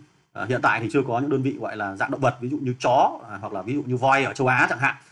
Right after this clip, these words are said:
Nếu mà thêm các đơn vị động vật này vào thì có lẽ là, ờ, game nó biến sang một cái biến thể khác và mình cũng không biết nó sẽ đi đến đâu. Đấy là những cái đóng góp mà mang tính chất gọi là, à, funny chắc là chính thôi, chứ để phát triển được nó thì cực kỳ khó.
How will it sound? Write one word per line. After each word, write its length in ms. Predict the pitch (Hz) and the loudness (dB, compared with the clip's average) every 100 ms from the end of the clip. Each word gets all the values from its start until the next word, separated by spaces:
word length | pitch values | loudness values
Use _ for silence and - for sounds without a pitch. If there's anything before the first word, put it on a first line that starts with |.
| _ - | _ -2
Nếu 120 | 123 | 2
mà 100 | 147 | 2
thêm 180 | 135 151 | 4 4
các 60 | 151 | 4
đơn 100 | 147 | 2
vị 100 | 135 | 2
động 100 | 127 | 2
vật 140 | 120 | 0
này 80 | 117 | 2
vào 200 | 113 110 | 0 0
thì 160 | 110 104 | -2 -6
có 80 | 113 | -4
lẽ 160 | 120 | 0
là, 160 | 143 113 - - | 0 -2 -8 -10
ờ, 120 | 113 | 0
game 160 | 127 131 | 2 4
nó 100 | 131 | 2
biến 180 | 127 | 2
sang 140 | 143 131 | 2 -2
một 60 | 113 | -2
cái 60 | |
biến 100 | 123 | -2
thể 120 | 123 92 | -2 0
khác 220 | 156 170 | 0 0
và 60 | |
mình 120 | 120 113 | -2 -4
cũng 80 | |
không 100 | 139 | 0
biết 100 | 160 | 0
nó 100 | 156 | 0
sẽ 100 | 117 | -2
đi 80 | 139 | 0
đến 100 | 127 | 2
đâu. 160 | 143 143 - _ _ | 4 2 0 _ _
Đấy 100 | - | -4
là 160 | 131 135 | 0 0
những 120 | 113 | 0
cái 160 | 123 139 | -2 -2
đóng 160 | 127 | 0
góp 180 | 156 165 | 0 0
mà 140 | 127 110 | -2 -2
mang 160 | 127 | -4
tính 160 | 123 123 | -4 -4
chất 140 | 180 | -6
gọi 160 | 135 107 | -6 -6
là, 160 | 101 95 _ _ _ | -6 -8 _ _ _
à, 260 | 107 98 98 | -8 -6 -4
funny 480 | - 127 139 131 127 120 | 0 4 4 4 2 -2
chắc 160 | 165 - | -4 -4
là 240 | 120 107 | -2 0
chính 160 | 101 123 | 0 2
thôi, 140 | 147 127 | 2 0
chứ 100 | 139 | -4
để 100 | 92 | -4
phát 160 | 151 | -6
triển 160 | - 95 | -4 -6
được 120 | 95 | -6
nó 100 | 101 | -8
thì 60 | 123 | -10
cực 140 | 113 | -8
kỳ 60 | 113 | -4
khó. 280 | - 123 | 2 0